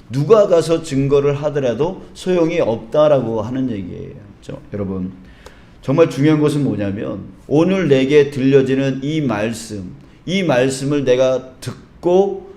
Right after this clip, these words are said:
그것으로 깨달을 때에 우리는 온전한 삶을 살아갈 수 있는 거지, 어떤 기적, 기적이 일어나고 어떤 뭐, 뭐가 누가 와서 증거를 하고 뭐 죽었다가 천국에 갔다가 돌아온 사람이 뭐 말을 한다고 해서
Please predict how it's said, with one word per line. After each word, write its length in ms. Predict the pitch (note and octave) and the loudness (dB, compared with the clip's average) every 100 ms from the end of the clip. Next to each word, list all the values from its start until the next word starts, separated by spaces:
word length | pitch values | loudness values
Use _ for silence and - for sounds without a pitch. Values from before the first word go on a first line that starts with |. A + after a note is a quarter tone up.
| - | -20
그것으로 760 | - C#3+ E3 D#3+ D3+ D#3+ D#3 - | -6 -2 -2 0 2 2 2 0
깨달을 600 | - F#3+ G3+ G3 E3+ C#3 | 4 6 6 4 2 0
때에 640 | D3+ C#3 D3 D#3+ D#3+ - - | 2 4 6 6 4 -10 -6
우리는 280 | B2 C3+ | -4 -2
온전한 440 | C3 B2+ C3+ D3+ C#3+ | -2 -2 2 2 2
삶을 300 | C3+ C3+ B2+ | 0 -2 -2
살아갈 300 | A#2+ B2 A#2+ | -2 -2 -2
수 140 | A#2 | -4
있는 200 | A2+ A2 | -4 -4
거지, 520 | G#2+ G#2+ C#3+ A2 F2+ - - - - | -4 -6 -6 -8 -10 -16 -20 -20 -8
어떤 340 | A2+ A#2+ C3+ | -4 0 0
기적, 680 | B2+ B2+ C3 C#3 C3+ C3 B2+ | 0 -4 2 4 4 2 -2
기적이 400 | - B2 C3 A#2 | -8 0 0 0
일어나고 560 | A#2+ G#2+ G2+ F#2+ F#2+ F2+ | -4 -4 -6 -8 -10 -6
어떤 580 | A#2 A#2+ C3+ C3 A#2+ G2+ | -6 -2 2 2 0 2
뭐, 320 | B2+ D3 C3+ | 6 6 4
뭐가 580 | A#2+ C3 C#3+ A#2+ G2 F#2+ - - | 2 2 4 2 -2 -10 -18 -8
누가 240 | B2 D3+ | 2 4
와서 280 | C3+ C3 C3+ | 4 2 -2
증거를 520 | - C3+ D3 C#3 A#2 | -2 -2 2 0 0
하고 180 | F#2+ F#2 | -6 -10
뭐 200 | F#2 A2+ | -8 -8
죽었다가 520 | - A#2+ B2+ - A#2+ | -8 -8 -6 -4 -6
천국에 420 | A#2 D#3 E3 C#3+ C3+ | -6 -8 -6 -2 -2
갔다가 440 | A#2+ A#2 A#2+ A#2+ | -2 -2 -2 -2
돌아온 320 | A#2+ C3 C3 | 0 2 2
사람이 320 | B2 A#2+ A#2+ A#2+ | 0 -2 -2 -4
뭐 140 | A#2+ | -4
말을 340 | A2+ A2 B2+ B2+ | -4 -4 -4 -4
한다고 280 | C3 B2+ | -2 0
해서 340 | A#2+ B2+ C3+ | -2 0 -2